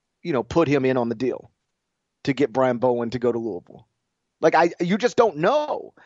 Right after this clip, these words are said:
And even if Kenny denies whatever, I mean, let's not be naive here.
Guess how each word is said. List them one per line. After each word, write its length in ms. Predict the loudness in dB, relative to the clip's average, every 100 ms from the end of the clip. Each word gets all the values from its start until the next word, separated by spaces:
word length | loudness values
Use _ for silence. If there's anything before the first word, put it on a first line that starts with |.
| _ _ -4
And 180 | -2
even 260 | 0 -2 -2
if 100 | -2
Kenny 220 | -2 -4
denies 680 | -2 0 2 0 0 -2 -2
whatever, 520 | -2 0 0 0 -2 -4 _ _ -4
I 100 | 0
mean, 360 | 2 0 -4 -12 _ _ _ _ _ _ -6
let's 160 | -2
not 180 | -2 0
be 100 | -2
naive 460 | -2 -2 -2 -6 -8
here. 380 | -8 -10 -16